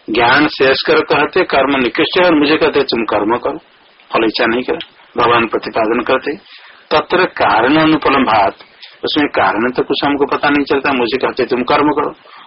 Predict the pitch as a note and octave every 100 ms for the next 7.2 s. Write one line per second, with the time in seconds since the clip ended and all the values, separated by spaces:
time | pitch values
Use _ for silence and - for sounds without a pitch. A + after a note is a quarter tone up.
0 | - A#2+ C#3+ B2 A2 G2 - A#2+ C#3 C3+
1 | C3+ C3 C3 B2+ B2+ D3 _ _ - -
2 | - - - _ - - B2+ D3+ F3+ G#3
3 | D4 - G#2+ A2+ D3 - C3 C#3 D3+ D#3
4 | F#3 - _ _ _ _ _ - A2+ G#2+
5 | G2+ G#2 A2+ G#2 A2+ C3+ C3+ C#3 C3+ C3
6 | D3+ - - - A#2+ A#2+ B2+ C#3 D3+ E3+
7 | C3+